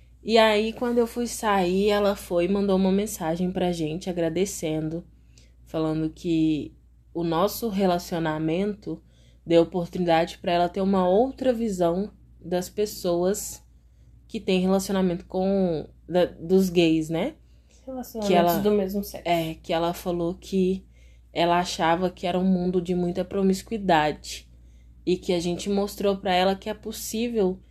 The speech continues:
Speaker 1: ter um amor genuíno por outra pessoa do mesmo sexo. E aí,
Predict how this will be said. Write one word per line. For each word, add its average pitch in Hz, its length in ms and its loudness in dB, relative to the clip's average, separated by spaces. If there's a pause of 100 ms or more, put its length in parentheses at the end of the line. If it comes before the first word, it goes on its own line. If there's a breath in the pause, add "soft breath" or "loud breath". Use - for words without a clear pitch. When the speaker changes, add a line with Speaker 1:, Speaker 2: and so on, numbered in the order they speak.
(300 soft breath)
Speaker 1:
ter 185 180 4
um 196 120 2
amor 185 360 2
genuíno 190 720 2 (380)
por 180 140 -2
outra 165 320 -2
pessoa 170 560 -4
do 165 100 -6
mesmo 170 360 -2
sexo. - 600 -8 (720 soft breath)
E 196 160 2
aí, 226 600 2